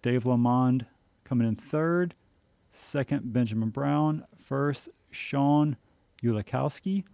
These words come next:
I see Dave Lamont on this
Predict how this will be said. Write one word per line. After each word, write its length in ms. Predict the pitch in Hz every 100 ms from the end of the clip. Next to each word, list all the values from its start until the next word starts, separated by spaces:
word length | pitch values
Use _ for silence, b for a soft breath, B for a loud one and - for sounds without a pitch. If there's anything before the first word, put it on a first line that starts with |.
| _ -
I 80 | 151
see 380 | - 220 226
Dave 320 | 175 190 190 175
Lamont 840 | 170 165 170 180 180 175 175 - _ _ _ _ -
on 200 | 156 160
this 320 | 156 131 -